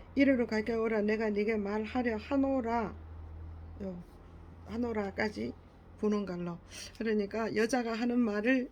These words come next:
이스라엘 백성이 요압에게 전해라, 이 말이죠. 요압이 그 여인에게 가까이 가니 여인이 이르되, 여인이 이야기합니다.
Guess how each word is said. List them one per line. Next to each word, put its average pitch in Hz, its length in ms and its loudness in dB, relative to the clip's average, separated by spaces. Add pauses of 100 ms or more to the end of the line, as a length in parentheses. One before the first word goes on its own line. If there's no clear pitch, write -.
(120)
이스라엘 220 340 -2
백성이 220 720 2 (440)
요압에게 202 420 0
전해라, 190 640 0
이 196 80 -6
말이죠. 190 500 -4 (1200)
요압이 226 400 0
그 233 260 0
여인에게 226 400 0
가까이 214 360 0
가니 233 500 2 (180)
여인이 240 300 6
이르되, 180 540 -2 (600)
여인이 208 300 0
이야기합니다. 190 840 -4